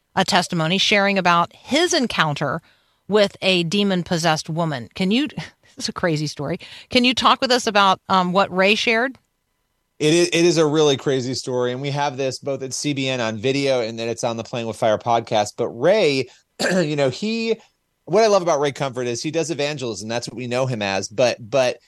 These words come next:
Speaker 2: he's encountered evil along the way, and he shared this story of living in New Zealand, you know, decades ago and encountering this young girl, um, who came to him for help. Her friends came and said, you know, "She's blacking out. She's experiencing all sorts of spiritual issues."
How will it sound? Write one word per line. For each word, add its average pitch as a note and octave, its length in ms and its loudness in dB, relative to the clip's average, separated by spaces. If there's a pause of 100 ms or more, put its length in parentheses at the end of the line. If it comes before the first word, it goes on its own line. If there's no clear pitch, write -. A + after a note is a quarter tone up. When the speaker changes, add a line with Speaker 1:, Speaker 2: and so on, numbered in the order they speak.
(160)
Speaker 2:
he's G#3+ 240 -4
encountered D#3 680 -2
evil D3 340 -2
along C3 280 -2
the A#2+ 100 -6
way, B2+ 240 0
and A#2+ 80 -6
he C3 100 -6
shared F#3+ 320 -4
this E3 160 -6
story C3+ 520 0
of A2+ 400 0
living D3+ 320 -2
in D3+ 140 -8
New D3 180 -4
Zealand, A#2 680 -2 (260)
you B2 100 -2
know, A#2 40 0
decades C3+ 520 2
ago A#2 220 4
and A2 80 -2
encountering D3 560 -6
this C3 180 -4
young C3 280 -4
girl, A2+ 560 2 (300)
um, A#2 200 -2
who B2+ 140 0
came F3 340 0
to F3 60 4
him A#2+ 200 0
for A2 180 0
help. C3+ 420 2
Her A2 140 -6
friends C#3 380 -6
came B2+ 240 -2
and A2 100 -8
said, A#2 300 2
you A2+ 80 -6
know, G#2+ 100 -2
"She's G2 220 -8
blacking G#2 440 0
out. C#3 260 0
She's A2 180 -8
experiencing A#2+ 560 -4
all D#3+ 240 4
sorts C#3+ 260 -2
of A#2 60 -6
spiritual A2+ 420 -2
issues." A#2+ 500 -2